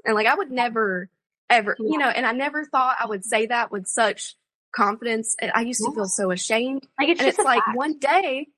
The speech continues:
Speaker 2: Yeah.
Speaker 1: yeah, one day I was like, "Why am I ashamed over," you know,
Speaker 2: Mm.
Speaker 1: it's, it's so much easier when someone says, like, "How's school? How's it going?" You feel like you've gotta have this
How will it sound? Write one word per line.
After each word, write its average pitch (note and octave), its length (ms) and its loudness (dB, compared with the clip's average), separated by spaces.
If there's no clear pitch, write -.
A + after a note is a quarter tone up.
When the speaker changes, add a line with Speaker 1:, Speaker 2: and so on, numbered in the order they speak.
Speaker 2:
Yeah. D4 100 0
Speaker 1:
yeah, G4+ 280 6
one D#4 220 -2
day F4+ 220 0
I F#4 60 2
was D#4 140 -6
like, C#4 160 -2
"Why B3 340 0
am F#4 140 -2
I D4 160 -2
ashamed C4 680 -4
over," A3 540 0
you F3+ 300 0
know, G#3 100 0
Speaker 2:
Mm. F3 140 -10
Speaker 1:
it's, - 340 -2
it's - 180 -2
so D4+ 140 2
much D#4 260 -2
easier A#3+ 400 -2
when G3+ 180 -2
someone A3+ 300 -2
says, G#3+ 300 0
like, G3 240 -2
"How's G#3 260 0
school? C#4+ 340 -2
How's G#3 280 -2
it F#3 140 -2
going?" G#3 360 0
You G3+ 60 -2
feel B3 160 0
like A#3+ 200 -2
you've G#3+ 100 -6
gotta A3 180 2
have G3+ 240 -2
this F#3+ 400 0